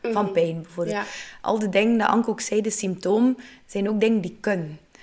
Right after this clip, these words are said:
Speaker 2: Ja.
Speaker 1: Dat is het moeilijke van endometriose. Dat is een beetje like covid, hè.
Speaker 2: Mhm.
Speaker 1: Je kunt heel ziek zijn en je kunt mega veel snot en hoesten en koorts hebben,
Speaker 2: Ja.
Speaker 1: maar je kunt evengoed niet doorhebben gehad dat je het hebt doorgemaakt.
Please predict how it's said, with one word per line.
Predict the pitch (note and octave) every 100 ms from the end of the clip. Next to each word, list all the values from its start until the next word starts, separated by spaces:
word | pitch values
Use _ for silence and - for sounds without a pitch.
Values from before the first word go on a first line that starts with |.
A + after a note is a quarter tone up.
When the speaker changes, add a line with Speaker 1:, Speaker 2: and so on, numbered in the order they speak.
| -
Speaker 2:
Ja. | A3+ G3+
Speaker 1:
Dat | A3+
is |
het | A3+
moeilijke | G#3 A3+ B3 A3
van | F#3+ -
endometriose. | G3 F#3 F3+ F3 - F3 F#3+ A#3+ B3+ C4 -
Dat | A3+
is | B3+
een |
beetje | C4+ C4+
like | G#3 -
covid, | A3+ A3 F3 E3+
hè. | F#3 A3+ D#4+
Speaker 2:
Mhm. | A3+ G#3+ G3 F#3+ - F#3+
Speaker 1:
Je | F#3+ -
kunt | B3+ D#4 -
heel | - F#3 A3 G3
ziek | G#3+ -
zijn | - C#4 C4+
en | - G3
je | F#3+
kunt | - A#3+ B3+ - - -
mega | G#3+ A#3 A#3
veel | G#3+ G3+
snot | - A3+ A3 -
en | G3 G3
hoesten | A#3 - - G#3+
en | F3+ F3
koorts | A3 C4 -
hebben, | D4 D4 -
Speaker 2:
Ja. | A#3
Speaker 1:
maar | G#3+
je | G#3+
kunt | A3 G#3
evengoed | - A#3+ C4 B3 A3+ C#4+ C#4+ -
niet | - G#3 F3+
doorhebben | G3 B3 A#3+
gehad | A3 A#3
dat |
je | G#3+
het | F#3+
hebt | F3+
doorgemaakt. | - B3 B3+ B3 B3 C4+ -